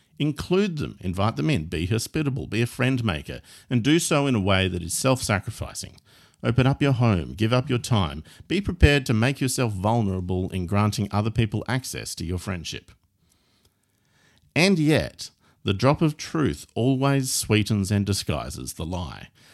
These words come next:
In the case of inclusion, the truth is that being inclusive is indeed a virtue. The lie in the D E I context is that inclusiveness, or you may call it inclusivity if you want to sound pretentious, is treated as a value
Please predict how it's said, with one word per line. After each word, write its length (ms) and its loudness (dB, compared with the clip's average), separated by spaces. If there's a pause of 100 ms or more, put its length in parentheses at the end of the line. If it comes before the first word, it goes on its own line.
(220)
In 140 6
the 40 6
case 320 4
of 120 0
inclusion, 760 -2 (420)
the 80 2
truth 400 -2
is 360 0
that 200 -2
being 240 0
inclusive 640 0
is 180 -2
indeed 320 -4
a 40 -6
virtue. 440 -2 (720)
The 100 -4
lie 680 0 (400)
in 80 -2
the 80 -6
D 340 0
E 60 0
I 120 0
context 680 -10
is 160 -4
that 180 2
inclusiveness, 880 -2 (280)
or 80 -2
you 100 0
may 220 -2
call 240 0
it 100 -4
inclusivity 840 -2
if 100 -10
you 80 -8
want 160 -8
to 80 -10
sound 240 -6
pretentious, 600 -6 (420)
is 160 0
treated 400 -2
as 160 0
a 40 -2
value 600 0